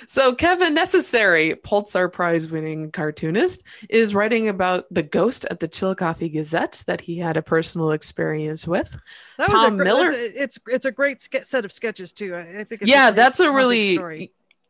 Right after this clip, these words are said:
Speaker 1: Yeah, and, uh, it is a haunting story. He does so well with it, too.
Speaker 2: Mm-hmm. I
Speaker 1: Um,
Speaker 2: thought so.
Speaker 1: I was,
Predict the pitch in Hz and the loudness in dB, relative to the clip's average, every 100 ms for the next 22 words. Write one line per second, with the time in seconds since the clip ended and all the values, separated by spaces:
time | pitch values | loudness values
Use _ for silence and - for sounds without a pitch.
0 | - 202 196 165 151 - - 190 185 180 | -2 2 4 4 2 -4 -2 2 2 2
1 | 175 165 175 160 - 185 226 247 185 165 | 0 0 0 0 0 2 2 2 0 0
2 | 156 156 160 165 208 269 - - 302 190 | -2 -4 -4 -2 0 0 2 2 2 2
3 | 180 180 170 160 - - 165 151 151 - | 2 4 2 0 -4 -2 0 2 0 -8
4 | - - 214 170 160 156 151 240 220 - | -20 -12 -2 2 2 2 0 -2 -4 -6
5 | 180 - 190 185 - - | -6 -2 0 0 -4 -10